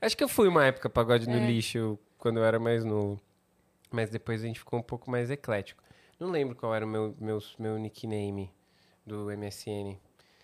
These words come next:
Speaker 1: Mas eu tinha esses e-mails engraçados,
Speaker 2: Você usava
Speaker 1: assim.
Speaker 2: aquelas letras de Orkut, assim?
Speaker 1: Usava, super, tipo, um jeito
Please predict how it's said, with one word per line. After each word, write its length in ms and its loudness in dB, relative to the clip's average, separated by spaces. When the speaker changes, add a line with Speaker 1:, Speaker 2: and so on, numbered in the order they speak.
Speaker 1:
Mas 160 -4
eu 80 -4
tinha 220 -4
esses 240 -8
e-mails 420 0
engraçados, 680 0
Speaker 2:
Você 80 0
usava 260 2
Speaker 1:
assim. 100 -4
Speaker 2:
aquelas 280 -2
letras 600 -4
de 100 -6
Orkut, 440 -8
assim? 320 -8
Speaker 1:
Usava, 600 -2
super, 640 -2
tipo, 340 -8
um 160 -2
jeito 500 -6